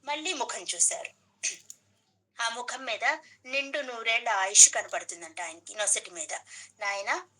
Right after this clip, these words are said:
ఆ రోజు ఏం జరిగిందో చెప్పు" అన్నాడు. "గురువర్య, నేను వెళ్తున్నప్పుడు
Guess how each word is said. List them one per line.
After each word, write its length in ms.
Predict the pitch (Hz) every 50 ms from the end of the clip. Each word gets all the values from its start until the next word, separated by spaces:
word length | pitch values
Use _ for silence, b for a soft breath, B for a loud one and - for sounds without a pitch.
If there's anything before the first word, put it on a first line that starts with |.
| -
ఆ 120 | 220 202 196
రోజు 260 | 202 208 220 214 233
ఏం 160 | 220 208 208
జరిగిందో 600 | - 208 196 202 - 196 190 190 196 262 349 370 - _ _ _ - - 226
చెప్పు" 240 | 208 - _ - 240
అన్నాడు. 400 | 220 196 180 170 160 151 - - _ _ _ _ _ - 220
"గురువర్య, 560 | 226 233 226 226 220 - 202 220 240 302 359 359 - -
నేను 200 | 233 220 220 208
వెళ్తున్నప్పుడు 800 | 202 196 196 - 240 226 226 226 - - - 220 302 427 494